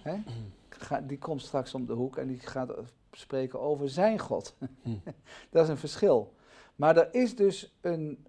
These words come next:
Speaker 1: catastrofe die zich gaat afspelen, zo voelt hij het, door die dromen die hebben wat te zeggen over de toekomst, maar hij weet niet wat daarmee bedoeld wordt. Ze zijn dreigend, onheilspellend en gevaar en hij belegt een vergadering.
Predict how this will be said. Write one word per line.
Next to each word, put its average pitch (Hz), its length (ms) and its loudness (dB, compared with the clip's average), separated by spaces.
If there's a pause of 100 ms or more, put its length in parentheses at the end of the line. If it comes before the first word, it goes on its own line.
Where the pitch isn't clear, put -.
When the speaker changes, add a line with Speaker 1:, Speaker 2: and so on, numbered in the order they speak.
Speaker 1:
catastrofe 202 880 2
die 180 120 -4
zich 160 180 -6
gaat - 220 -4
afspelen, 185 540 -2
zo 147 120 -2
voelt 185 400 -4
hij 208 100 -6
het, 233 180 -6
door 135 200 0
die 131 160 -2
dromen 165 380 0
die 135 100 -4
hebben 147 220 -2
wat 135 160 0
te 120 100 -8
zeggen 151 340 0
over 127 200 0
de - 120 -10
toekomst, 208 600 -2
maar 139 100 -6
hij 139 120 -2
weet 143 220 0
niet 214 380 -2
wat 151 220 0
daarmee 127 240 0
bedoeld 151 380 -2
wordt. 214 260 -2 (440)
Ze - 180 -6
zijn 147 340 2
dreigend, 226 580 4
onheilspellend 196 880 -2 (120)
en 165 160 -2
gevaar 139 560 -4 (640)
en 165 140 4
hij 165 200 2
belegt 147 460 0
een 156 80 -8
vergadering. 123 720 0